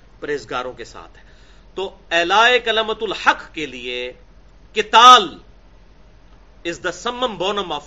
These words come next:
Islam، اسلام کا ہائیسٹ گڈ، سب سے اونچی چوٹی اچھائی کی وہ ہے قتال، کہ کوئی شخص اپنی جان لے کر اپنے رب کے حضور حاضر ہو جائے کہ اللہ یہ سب سے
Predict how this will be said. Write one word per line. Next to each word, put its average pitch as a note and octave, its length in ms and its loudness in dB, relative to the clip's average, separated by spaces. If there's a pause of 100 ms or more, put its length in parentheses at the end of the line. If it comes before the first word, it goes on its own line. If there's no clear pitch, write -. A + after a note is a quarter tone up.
(120)
Islam، C#3+ 380 -8 (480)
اسلام G3+ 440 -4
کا G3 140 -4 (120)
ہائیسٹ C4 540 -4
گڈ، F3+ 160 -8
سب - 280 -8
سے - 180 -6 (100)
اونچی C4 380 -10 (300)
چوٹی B3 480 0 (120)
اچھائی F3+ 420 -2
کی C#3+ 160 -18
وہ C#3+ 160 -10
ہے C#3+ 120 -8
قتال، G#2+ 320 -14 (720)
کہ F3+ 160 -8
کوئی G#3 100 0
شخص B3 280 -8 (100)
اپنی F#3+ 160 -12 (100)
جان A3+ 180 2
لے F#3 180 -2
کر F#3+ 200 -10
اپنے D#3 140 -14
رب D#3 220 -10
کے E3 80 -8
حضور C#3+ 340 -12
حاضر C3 320 -6
ہو E3+ 100 -4
جائے E3 200 -6 (440)
کہ D#3+ 80 -8
اللہ E3 220 -4
یہ F3 120 -4
سب G#3+ 220 -10
سے F#3 100 -14